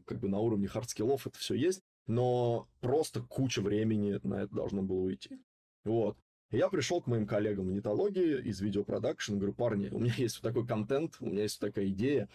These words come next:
вы не хотите поучаствовать?» А они как раз тогда тоже немножечко, вот, кстати, к твоему вопросу, да, как из рутины вырваться. У них тоже такое, знаешь, потоковое производство, они курсы фигачат там,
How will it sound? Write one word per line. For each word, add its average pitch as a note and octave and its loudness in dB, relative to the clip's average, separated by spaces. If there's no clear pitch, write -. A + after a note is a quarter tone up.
вы A2 0
не A#2+ 4
хотите B2+ 0
поучаствовать?» - -2
А G#2 2
они E3 2
как D3 -2
раз D3 0
тогда A2+ 2
тоже G#2 2
немножечко, G2+ 0
вот, G2+ -2
кстати, G#2 -2
к - -14
твоему A#2 2
вопросу, A2+ 0
да, A#2 2
как A2+ -2
из A#2 0
рутины B2+ 2
вырваться. G2+ 0
У - 4
них G3 2
тоже E3 2
такое, G#2 0
знаешь, B2 0
потоковое A#2+ 0
производство, A2+ 0
они G#2+ 0
курсы F3+ -2
фигачат B2 0
там, G2 0